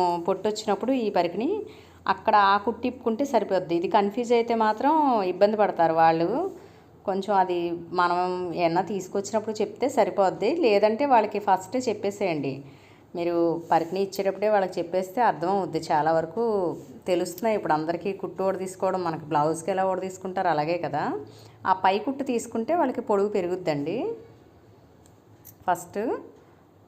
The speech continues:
అదిగో నేను వేలుతో చూపిస్తున్నాను చూడండి. ఆ కుట్టు ఇప్పుకుంటే టూ ఇంచెస్ పెరిగిద్ది. ఆ మధ్యలో గ్యాప్ వన్ ఇంచ్ ఉంది కాబట్టి, వెనక పక్క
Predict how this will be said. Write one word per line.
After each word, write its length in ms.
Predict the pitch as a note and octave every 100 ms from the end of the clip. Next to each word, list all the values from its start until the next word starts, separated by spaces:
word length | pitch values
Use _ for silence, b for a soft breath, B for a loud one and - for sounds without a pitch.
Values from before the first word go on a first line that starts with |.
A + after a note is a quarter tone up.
| - - _ - _ _ _ - -
అదిగో 180 | F3 F3 F#3
నేను 120 | F3 E3+
వేలుతో 260 | E3+ F3+ G3
చూపిస్తున్నాను 440 | E3+ E3+ F3+ D#3 D#3
చూడండి. 320 | D3 D3+ G#3 F#4 A#3 F3
ఆ 20 | F3+
కుట్టు 200 | F3+ - G#3
ఇప్పుకుంటే 420 | - G3 G3 F#4+ C5+ - - _ - -
టూ 60 | B3
ఇంచెస్ 340 | A3+ A3+ A#3 -
పెరిగిద్ది. 420 | E3+ D#3 C#3 C3+ C#3 -
ఆ 40 | F3+ F3+
మధ్యలో 300 | E3+ F#3 G3 F#3
గ్యాప్ 240 | F#3 F#3 C4+ B3 F3+
వన్ 140 | F3+ F3
ఇంచ్ 140 | F3 G3
ఉంది 120 | F3+ F3
కాబట్టి, 360 | E3+ F3+ C4+ A#4+ - B B B G3
వెనక 200 | F#3+ G3
పక్క 160 | G#3